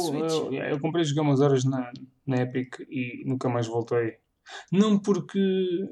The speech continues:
Speaker 2: não porque tenha ficado
Speaker 1: Porque não
Speaker 2: é,
Speaker 1: estavas com a cabeça para aquilo
Speaker 2: não,
Speaker 1: naquele
Speaker 2: tô,
Speaker 1: momento.
Speaker 2: tipo, curti, comprei porque estava por promoção, eles ofereciam, tinham um voucher, mas, mas, epá, não sei, não, não,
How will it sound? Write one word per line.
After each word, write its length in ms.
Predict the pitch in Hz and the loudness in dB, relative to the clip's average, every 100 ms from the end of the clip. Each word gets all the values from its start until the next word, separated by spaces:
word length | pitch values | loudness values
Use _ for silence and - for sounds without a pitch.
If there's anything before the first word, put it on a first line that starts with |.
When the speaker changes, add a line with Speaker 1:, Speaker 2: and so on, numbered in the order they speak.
| - _ _ _ _ _ | -12 _ _ _ _ _
Speaker 2:
não 360 | - 151 165 151 | -6 -2 0 0
porque 240 | 165 139 | 0 -2
tenha 260 | - 156 143 | -2 0 0
ficado 560 | - 135 147 139 131 139 | -2 -4 -2 -2 0 0
Speaker 1:
Porque 200 | - 196 | 0 0
não 100 | 180 | 0
Speaker 2:
é, 20 | |
Speaker 1:
estavas 340 | 180 180 185 | 0 2 0
com 120 | - 170 | -2 -2
a 40 | |
cabeça 360 | 170 165 - 151 | 0 -2 -2 -4
para 100 | 143 | -2
aquilo 200 | 285 - | 0 2
Speaker 2:
não, 120 | 233 | 2
Speaker 1:
naquele 180 | 220 - | 0 2
Speaker 2:
tô, 120 | - | 0
Speaker 1:
momento. 160 | 208 | 0
Speaker 2:
tipo, 200 | - 196 | -2 -4
curti, 440 | - 202 - 233 233 | -2 -4 -2 -6 -2
comprei 280 | 208 196 196 | 4 8 8
porque 100 | - | 6
estava 160 | 190 | 0
por 80 | 170 175 | 0 -2
promoção, 360 | 170 - 196 | 0 0 0
eles 100 | 180 | 0
ofereciam, 280 | 165 - - - | -4 -8 -12 -4
tinham 260 | 175 160 | 0 2
um 40 | 135 | 4
voucher, 480 | 151 165 - 160 | 4 2 0 -2
mas, 460 | 160 156 143 - - _ _ - - - - - - | -2 -4 -4 -4 -8 _ _ -20 -20 -20 -8 -8 -6
mas, 420 | 214 175 170 151 165 | -4 -2 -2 -2 -4
epá, 440 | 147 - - 226 | -6 -8 -2 -2
não 100 | 214 | 0
sei, 180 | 202 214 | -2 2
não, 220 | 196 196 | 2 4
não, 440 | 196 196 185 143 | 2 2 -2 -4